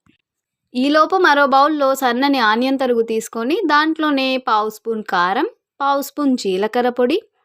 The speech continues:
ఒక చిన్న స్పూన్ చాట్ మసాలా, సన్నని కొత్తిమీర తరుగు వేసి బాగా మిక్స్ చేసేసుకొని ఉంచాలి.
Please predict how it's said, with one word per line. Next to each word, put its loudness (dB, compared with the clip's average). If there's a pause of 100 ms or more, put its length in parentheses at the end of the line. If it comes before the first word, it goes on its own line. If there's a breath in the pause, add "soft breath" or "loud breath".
(240)
ఒక -4
చిన్న 0
స్పూన్ -4
చాట్ -2
మసాలా, -2 (440)
సన్నని 2
కొత్తిమీర -2
తరుగు -2
వేసి -4 (280)
బాగా 2
మిక్స్ -4
చేసేసుకొని -4
ఉంచాలి. -4